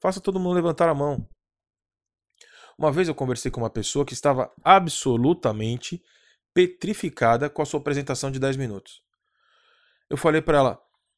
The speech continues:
"Olha, não faz uma palestra." E ela disse, "Como assim não faz um, não faço uma palestra?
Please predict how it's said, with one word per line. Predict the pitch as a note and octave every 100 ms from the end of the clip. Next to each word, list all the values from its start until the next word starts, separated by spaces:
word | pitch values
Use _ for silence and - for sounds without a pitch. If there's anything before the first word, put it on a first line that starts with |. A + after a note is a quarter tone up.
| _ _ _
"Olha, | G#3 C#3
não | E3+ A#3
faz | C4 E4
uma | F4+
palestra." | - G3 C#3+ A#2+ -
E | C#3+
ela | D3+
disse, | C3 B2+ - B2+
"Como | B3+ G#4+
assim | F#4+ B3
não | F#3
faz | - D#3+ D3
um, | D3
não | D3 D3+
faço | - C#3+ C#3+
uma | C3+
palestra? | C3+ C3+ A2 - G2+